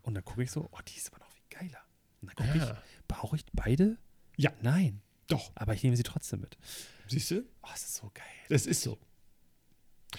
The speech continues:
Speaker 2: Nein, Asialaden bin ich auch einer, der da sehr gerne einkauft. Ich wollte mir auch schon seit langem, ich musste eigentlich mal hin, ich brauche einen neuen Reiskocher.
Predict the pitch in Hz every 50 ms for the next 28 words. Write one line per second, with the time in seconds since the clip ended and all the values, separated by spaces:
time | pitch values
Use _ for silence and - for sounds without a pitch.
0 | - - - - 143 151 151 - 180 185 180 180 160 156 156 147 143 127 147 123
1 | 113 - - 139 - - 147 131 117 113 107 107 117 113 110 107 101 101 123 127
2 | 113 98 120 110 104 107 - 110 107 - 104 113 - - - - - - - -
3 | - - - - - - - - - - - - - 151 139 143 156 160 139 -
4 | - 180 156 120 131 135 131 - 131 127 151 196 226 185 135 - - - 147 170
5 | - - - - - - 117 139 127 120 147 156 120 101 - - - 113 127 135
6 | 131 127 123 113 107 113 131 135 - - - - 110 - - - -